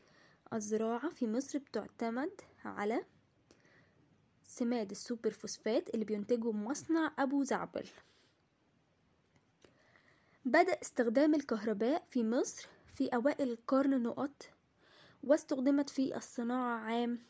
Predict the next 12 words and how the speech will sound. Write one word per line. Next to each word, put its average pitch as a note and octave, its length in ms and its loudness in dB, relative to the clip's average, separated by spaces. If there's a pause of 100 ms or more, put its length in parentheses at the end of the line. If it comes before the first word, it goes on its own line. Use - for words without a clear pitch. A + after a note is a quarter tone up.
(140)
نقط. - 480 -6 (960)
هنقول C4+ 340 0
إن B3+ 220 4
بدأ C#4 260 2
استخدام A#3+ 460 2
الكهرباء A3 560 0
في A3+ 200 -4
مصر D4+ 360 -2
في - 140 -4
أوائل B3 280 0
القرن C4 340 -4
العشرين، A#3 520 -4